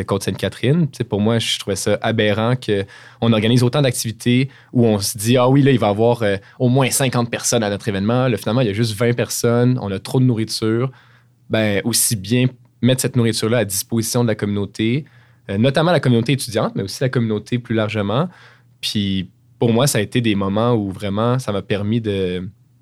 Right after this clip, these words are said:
savoir ce que j'aimais, puis de voir que, dans le fond, c'est pas grave aussi si on échoue, parce qu'il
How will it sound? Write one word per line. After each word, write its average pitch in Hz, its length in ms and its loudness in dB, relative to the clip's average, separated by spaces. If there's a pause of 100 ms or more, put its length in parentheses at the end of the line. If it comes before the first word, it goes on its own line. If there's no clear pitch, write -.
(240)
savoir 117 360 0
ce - 60 -4
que 127 100 2
j'aimais, 107 420 0
puis 92 600 -8 (360)
de 110 60 2
voir 117 280 2
que, 92 360 -2
dans 92 80 -4
le 90 80 -8
fond, 135 180 0
c'est - 180 -8
pas 117 80 -2
grave 120 200 0
aussi 104 180 -4
si 127 160 -2
on 107 100 0
échoue, 101 320 -2
parce 98 200 -6
qu'il 98 240 -4